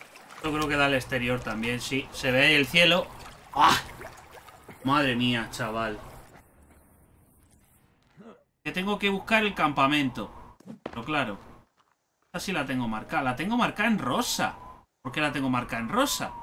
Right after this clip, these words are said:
¿Qué? ¿Ahora te marca las banderas blancas?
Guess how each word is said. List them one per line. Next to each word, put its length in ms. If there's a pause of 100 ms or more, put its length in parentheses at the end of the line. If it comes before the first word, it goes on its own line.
(2500)
¿Qué? 240
¿Ahora 200
te 120
marca 360
las 160
banderas 440
blancas? 720